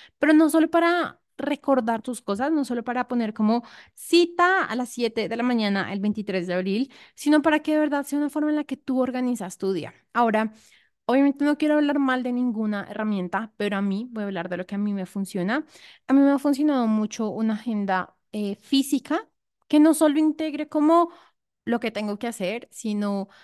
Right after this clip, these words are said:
ya sabes que yo también me organizo como los lunes son días para tal, los martes son días para tal, los miércoles es tal día, los viernes hago tal cosa. Entonces es como una mezcla que me ayuda como frente a lo que sí tengo que hacer y sí lo que tengo que avanzar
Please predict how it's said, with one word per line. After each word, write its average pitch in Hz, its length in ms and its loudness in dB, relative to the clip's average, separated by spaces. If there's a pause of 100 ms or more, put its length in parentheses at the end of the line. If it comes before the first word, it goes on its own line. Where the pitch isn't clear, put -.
(140)
ya 226 120 -2
sabes 226 240 -2
que 254 100 -6
yo 240 80 -6
también 214 280 -4
me 202 80 -4
organizo 208 400 -8
como 202 260 -2
los 220 240 -4
lunes 285 480 0
son 247 180 -6
días 240 240 -4
para 269 200 -2
tal, 220 340 -2
los 254 180 -4
martes 339 400 -2
son 226 180 -6
días 233 200 -4
para 254 180 -4
tal, 226 280 -4
los 254 200 -4
miércoles 226 720 -6
es 247 180 -10
tal 302 160 -2
día, 302 280 -4
los 254 260 -4
viernes 269 540 -4
hago 220 180 -6
tal 226 180 -6
cosa. 190 300 -4 (360)
Entonces 277 360 -2
es 294 120 -8
como 311 180 0
una 311 160 0
mezcla 240 760 -4
que 226 120 -10
me 214 100 -6
ayuda 202 320 -6
como 214 360 -6 (340)
frente 254 320 -2
a 247 60 -2
lo 240 140 -4
que 240 120 -8
sí 269 200 -6
tengo 330 260 -2
que 330 100 -4
hacer 233 220 -6
y 220 60 -6
sí 262 220 -8
lo 277 100 -2
que 311 120 -4
tengo 247 200 -4
que 226 80 -8
avanzar 226 520 -4